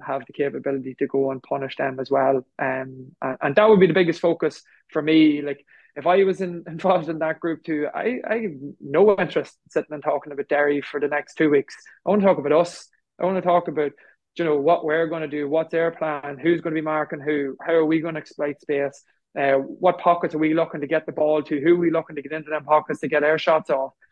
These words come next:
Um, really, that's, that, that'd be my biggest focus if I was playing. Um, and he said, "Our boys are the ones that can go out and win this"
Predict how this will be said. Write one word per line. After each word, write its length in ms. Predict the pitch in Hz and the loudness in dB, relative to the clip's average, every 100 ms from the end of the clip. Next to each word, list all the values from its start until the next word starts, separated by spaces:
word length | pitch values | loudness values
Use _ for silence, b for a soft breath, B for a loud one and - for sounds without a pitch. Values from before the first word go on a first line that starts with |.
| b - | b -2
Um, 560 | 143 143 143 139 135 - | 2 2 0 -4 -10 -8
really, 340 | 156 196 202 160 | 0 2 4 4
that's, 460 | 151 151 - - _ _ _ 151 | 2 -2 -10 -20 _ _ _ -2
that, 200 | 156 156 | 0 2
that'd 140 | 196 | 2
be 80 | 165 | 4
my 180 | 165 175 | 4 4
biggest 340 | 170 151 - | 2 -2 -4
focus 340 | 156 143 143 | -4 -4 -6
if 100 | 135 | -4
I 180 | 139 160 | 0 0
was 140 | 151 143 | 0 -4
playing. 380 | - 143 139 139 b b b 147 | -6 -6 -8 -12 b b b -2
Um, 640 | 139 135 135 135 131 135 - | 0 0 -2 -8 -14 -16 -12
and 420 | 139 131 135 131 - b b b b b _ _ _ - | -8 -8 -8 -12 -14 b b b b b _ _ _ -8
he 120 | - | -2
said, 320 | 170 143 139 - - - - - - _ _ - | 2 2 2 -8 -14 -12 -10 -10 -12 _ _ 2
"Our 160 | 175 180 | 4 6
boys 260 | 180 170 | 4 2
are 60 | 160 | 2
the 60 | |
ones 240 | 151 151 143 | 0 -4 -6
that 100 | 143 | -10
can 160 | 147 | -8
go 120 | 135 143 | -4 -4
out 80 | |
and 80 | 139 | -4
win 160 | 139 139 | -8 -6
this" 260 | 131 - | -8 -12